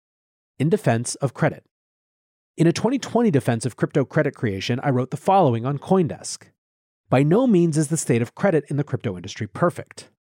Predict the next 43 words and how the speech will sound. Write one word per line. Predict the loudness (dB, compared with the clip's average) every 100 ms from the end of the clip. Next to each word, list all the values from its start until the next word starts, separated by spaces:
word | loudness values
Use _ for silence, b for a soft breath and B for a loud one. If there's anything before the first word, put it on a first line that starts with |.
| _ _ _ -4
I | -4
expect | -2 -4 -2
many | -2 0
more | -2
failures | 0 2 4 2 0
from | -2
those | -2 -2
depository | -2 -2 -2 -6 -6 -6
institutions. | -10 -12 -2 0 0 -6 -10 -20 _ _ _ _ -6
But | -2
with | 0
each | 0 -2
failure, | 0 2 4 2 -2 -6
depositors | -8 -2 0 2 2 2
will | 0
gain | 2 2 4
an | 0
appreciation | -2 0 0 2 2 2 -2
for | -2
the | -4
merit | 0 2 0 -2
of | -4
diligence | 2 4 2 -4 -14 -16 -16 _ _ -6
and | 2
will | 2
start | 2 -2 -2
to | -8
scrutinize | -4 -4 -2 0 0
these | -2 -2
institutions | -4 -6 -6 -6 -6 -10 -8
more | -10
carefully. | -6 -2 -2 -4 -10 -14 _ _ _ _ -8
And | 0
each | 0 0
failure | -2 0 2 0
is | 0 -2
evidence | 0 0 -2
that | -2
financial | -2 0 -2 -4
institutions | -4 -6 -10 -8 -6 -8
can | -8 -2 2 2 0
indeed | -2 0 -2 0
fail | 2 2 2 -4